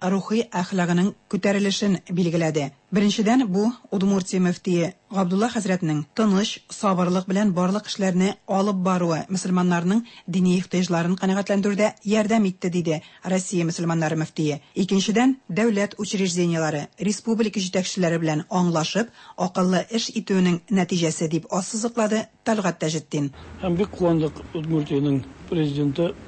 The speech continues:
Speaker 2: Александр Александрович Волков та булган вакытында аның дини эшләргә, рухи, әхлакый күтәрелешкә күрсәткән ярдәмнәренә, чыннан да менә бу мәчетләрнең төзелешенә рөхсәт бирүләре дә, хәленнән килгәнчә ярдәм итүләре дә, әле менә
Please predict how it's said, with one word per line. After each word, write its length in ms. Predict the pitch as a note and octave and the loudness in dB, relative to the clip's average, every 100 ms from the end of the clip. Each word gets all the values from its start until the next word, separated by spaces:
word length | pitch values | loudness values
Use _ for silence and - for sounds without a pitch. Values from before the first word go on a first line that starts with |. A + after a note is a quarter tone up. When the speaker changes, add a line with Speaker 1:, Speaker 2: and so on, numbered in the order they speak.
| - | -12
Speaker 2:
Александр 460 | D#3+ C#3 E3+ C#3+ D3+ | -8 -4 0 0 0
Александрович 640 | C#3+ C3 D3+ C#3+ C#3+ C3 | -2 -2 -2 0 -2 -2
Волков 300 | E3+ D#3 D#3+ | -2 -2 -4
та 120 | D3 D#3+ | -6 -4
булган 340 | E3+ D#3+ D#3+ | 0 2 2
вакытында 560 | D#3+ D3 - E3 D#3+ D3 - | 2 0 -4 -2 0 -2 -2
аның 280 | C#3+ D#3 D3 | 2 4 4
дини 240 | D3+ E3+ F3 - | 4 2 0 -4
эшләргә, 560 | D3+ - D#3 C#3+ D3 D3 - - - | -6 -2 -2 2 0 -2 -12 -18 -12
рухи, 460 | E3+ D3+ E3 F3 E3+ E3 | -6 -2 0 2 0 0
әхлакый 460 | E3+ E3+ D3+ F#3 F#3 - - | -2 -2 0 0 -2 -4 -6
күтәрелешкә 760 | F#3+ D#3+ E3 D3+ D3+ - E3 D3 - - | -4 2 2 2 -2 -2 0 0 -2 -4
күрсәткән 480 | G3+ D#3+ E3 F3 D#3 | -2 0 0 2 2
ярдәмнәренә, 720 | D3 C#3 C#3+ D3 C#3 C#3 C#3+ C3 - - - | 2 2 2 2 0 0 -2 -2 -8 -12 -2
чыннан 260 | D#3+ D#3+ | 2 2
да 120 | D3 C#3 | 2 0
менә 160 | C#3+ | 0
бу 160 | C#3 D3 D3 | 0 -2 0
мәчетләрнең 640 | D#3 F3+ - D#3+ C#3+ C#3 C#3+ | -2 -4 -4 -2 0 -2 -2
төзелешенә 500 | D3 D#3 D3 D#3+ C#3+ | -4 -2 -2 -2 -2
рөхсәт 300 | C#3 F3 D3+ | 0 0 0
бирүләре 460 | E3 E3 E3 D#3+ D3+ | 0 2 2 2 0
дә, 120 | D#3 C3+ F3 F3 - | -2 -4 -6 -10 -6
хәленнән 400 | - E3+ E3+ E3+ D3 | 0 2 4 2 2
килгәнчә 440 | D#3 D3+ C#3 C#3 | 0 0 0 0
ярдәм 320 | C3+ C#3+ F3 F3 | 2 2 0 -2
итүләре 400 | D3+ F3 D#3+ D#3 D#3 | -2 0 0 0 -2
дә, 60 | - - - - | -6 -12 -8 0
әле 200 | D#3 D3+ | 2 2
менә 260 | D3 D3 | 2 0